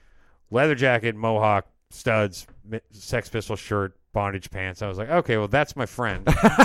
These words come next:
Speaker 1: Like, I don't even know this guy, and I'm gonna be friends with that guy, and
Speaker 2: I
Speaker 1: I'm
Speaker 2: don't
Speaker 1: gonna
Speaker 2: care what it takes.
Speaker 1: Yeah.
Speaker 2: That's my buddy.
Speaker 1: Yeah, this is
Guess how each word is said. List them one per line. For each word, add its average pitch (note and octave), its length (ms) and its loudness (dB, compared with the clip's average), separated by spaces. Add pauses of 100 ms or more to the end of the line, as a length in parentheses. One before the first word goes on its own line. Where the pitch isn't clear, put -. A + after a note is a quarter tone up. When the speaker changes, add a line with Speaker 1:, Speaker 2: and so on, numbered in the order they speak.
(360)
Speaker 1:
Like, G#3 280 4
I A#2+ 120 4
don't C3+ 160 2
even B2 160 -2
know B2+ 140 2
this A#2+ 160 -2
guy, G#2+ 340 2
and A2 140 -4
I'm A2 80 0
gonna A2+ 160 0
be A2 100 -2
friends A2+ 360 -2
with G#2 140 -6
that C#3+ 240 6
guy, G2+ 280 4
and - 80 -4
Speaker 2:
I D#3 80 4
Speaker 1:
I'm F3 60 4
Speaker 2:
don't G#3 100 6
Speaker 1:
gonna A3 80 -2
Speaker 2:
care F3+ 200 4
what D#3+ 200 4
it F3+ 80 -2
takes. C#3+ 280 2
Speaker 1:
Yeah. D#3 140 6
Speaker 2:
That's D#3 220 6
my D3+ 80 4
buddy. G#2 360 0
Speaker 1:
Yeah, G2+ 320 2
this B2 240 -4
is A#2 340 -6